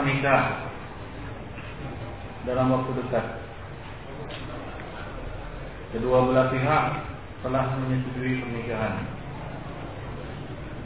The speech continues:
Kendalanya, orang tua pihak wanita akan melaksanakan pernikahan kami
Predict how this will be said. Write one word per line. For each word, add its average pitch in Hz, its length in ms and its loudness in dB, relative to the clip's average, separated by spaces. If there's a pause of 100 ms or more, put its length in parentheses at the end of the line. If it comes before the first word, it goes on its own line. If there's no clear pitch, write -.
(320)
Kendalanya, 131 880 6 (480)
orang 135 400 6
tua 165 240 8
pihak 147 260 4
wanita 139 500 4 (1160)
akan 143 320 4
melaksanakan 143 560 2
pernikahan 135 560 0
kami 135 180 4